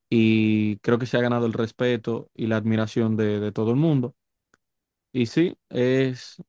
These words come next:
eh, era una buena adición a la franquicia de, de Scream, pero yo creo que no, s-, me imagino que sí, que será un golpe, pero no creo que sea un golpe, eh, letal para la, para la franquicia, porque,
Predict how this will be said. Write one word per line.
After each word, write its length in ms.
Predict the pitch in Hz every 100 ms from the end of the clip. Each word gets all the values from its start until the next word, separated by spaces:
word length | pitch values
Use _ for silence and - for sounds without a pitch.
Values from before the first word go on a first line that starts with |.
| _
eh, 280 | 127 117 117
era 160 | 131 143
una 120 | 160
buena 200 | 156 156
adición 480 | 143 127 151 139 123
a 140 | - 117
la 420 | 113 110 107 107
franquicia 560 | - 110 110 127 123 113
de, 220 | 107 107
de 100 | 110
Scream, 380 | - 135 123 117 - _ _ _
pero 160 | - 139
yo 120 | 147
creo 160 | 160 180
que 100 | 160
no, 640 | 156 156 151 143 123 117 - _ _
s-, 180 | - - 85 _ _ _ _ _ _
me 120 | 123
imagino 240 | 131 143 190
que 120 | 170
sí, 140 | 151
que 100 | 117
será 160 | 113 123
un 80 | 127
golpe, 280 | 117 98
pero 180 | 98 113
no 220 | 117 156
creo 260 | 165 165 139
que 120 | 117
sea 320 | 113 131 127 -
un 260 | 127 135
golpe, 540 | 131 139 131 127 127 - _ _ _ _
eh, 640 | - 120 120 117 113 - - _ _ _ - 110
letal 840 | 120 120 110 123 127 120 110 117 _
para 280 | - 113 113
la, 580 | 110 110 107 107 - - _ _ _ _ _ _ _ _ _ _ _
para 200 | - 117
la 100 | 113
franquicia, 640 | 107 113 104 107 101 - -
porque, 460 | - 151 139 135